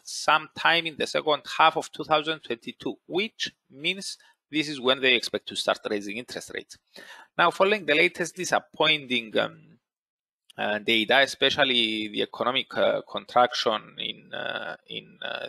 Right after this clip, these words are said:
in the second quarter, many participants, uh, may have been expecting the bank to announce a delay in its tapering plans. However, that was not the case at that meeting. Even Governor Tiff Macklem, after, in the days after the meeting, said that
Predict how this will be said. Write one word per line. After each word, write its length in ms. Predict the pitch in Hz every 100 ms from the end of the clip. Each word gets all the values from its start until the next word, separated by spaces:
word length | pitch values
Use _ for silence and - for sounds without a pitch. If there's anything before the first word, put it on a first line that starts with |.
| -
in 80 | -
the 120 | 104
second 260 | 101 131 120 -
quarter, 420 | - 127 - 107 - - - _ -
many 160 | 175
participants, 800 | 185 165 156 185 180 185 185 -
uh, 280 | 170 143 139
may 320 | 127 131 135 131
have 300 | 131 127 117
been 140 | 131 120
expecting 640 | 113 - 156 - - 165
the 120 | 117
bank 220 | - 143 151
to 140 | - 120
announce 380 | 113 135 143
a 40 | 143
delay 400 | 120 110 127 139
in 100 | 104
its 220 | - -
tapering 460 | - 107 95 95 - -
plans. 300 | - - - _ - _
However, 360 | - 147 175 196
that 280 | 190 165 156
was 220 | 151 147
not 220 | 185 -
the 80 | -
case 280 | - 92 -
at 80 | -
that 160 | - 101
meeting. 360 | - 101 - - _ _ - _
Even 320 | 147 156 156
Governor 380 | 151 160 156 139 -
Tiff 260 | - 143
Macklem, 540 | - 151 165 - 196 196 - _ _
after, 520 | - 160 - - 117 110
in 220 | 117 120
the 100 | 113
days 200 | 135 135
after 280 | 160 - -
the 120 | 151
meeting, 300 | 170 - 180
said 240 | - 180 -
that 240 | 175 -